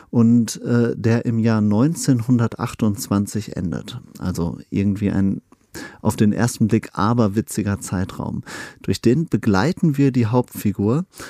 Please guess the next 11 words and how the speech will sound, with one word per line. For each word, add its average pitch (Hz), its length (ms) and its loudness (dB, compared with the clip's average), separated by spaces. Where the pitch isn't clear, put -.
äh, 117 60 0
Orlando, 107 1000 2
äh, 113 160 2
und 107 220 2
das 117 180 0
Besondere, 110 760 0
äh, 104 40 -2
an 101 440 0
dieser 104 260 0
Biografie 107 680 -2
ist, - 440 -6